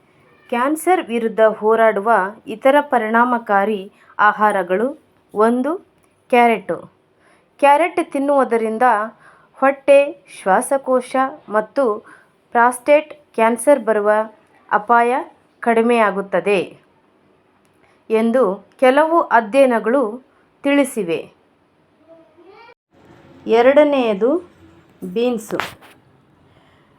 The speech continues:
ಬೀನ್ಸ್‌ನಲ್ಲಿ ನಾರಿನಾಂಶ ಹೆಚ್ಚಿದ್ದು, ಇದು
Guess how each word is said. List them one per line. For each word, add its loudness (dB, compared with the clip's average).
ಬೀನ್ಸ್‌ನಲ್ಲಿ -2
ನಾರಿನಾಂಶ 2
ಹೆಚ್ಚಿದ್ದು, -6
ಇದು -4